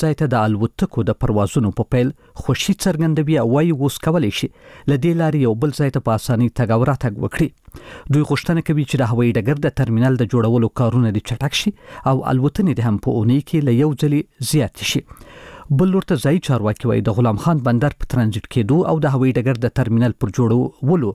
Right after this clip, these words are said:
کارونه په چټکۍ روان دي او له دې هوایي ډګره به د لویې پکتیا د خلکو او مسافرو سربیره د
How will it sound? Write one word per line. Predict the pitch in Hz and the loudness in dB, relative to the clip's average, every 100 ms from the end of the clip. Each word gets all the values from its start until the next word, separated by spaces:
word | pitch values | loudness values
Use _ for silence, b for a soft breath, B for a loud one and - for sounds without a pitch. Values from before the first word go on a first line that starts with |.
| B B B - | B B B -4
کارونه | 135 123 156 - | 0 2 0 -2
په | - | -8
چټکۍ | 117 131 185 156 | -6 -2 -2 0
روان | 160 165 | 0 0
دي | 175 - | 0 0
او | 123 | 0
له | 113 | 2
دې | 123 101 131 - 127 | 0 0 -4 -4 -2
هوایي | 120 120 | 0 0
ډګره | 113 104 170 180 | 0 0 0 0
به | 180 B B B B | -4 B B B B
د | 120 127 123 131 | -2 0 2 2
لویې | 175 170 - | 2 0 -2
پکتیا | 147 - 147 | -4 0 -2
د | 131 - | -2 -2
خلکو | 147 - 131 | -2 0 0
او | 113 | 0
مسافرو | - 107 - 110 - | -2 -4 -2 -4 -2
سربیره | 123 113 160 185 | -2 0 2 2
د | 143 | -2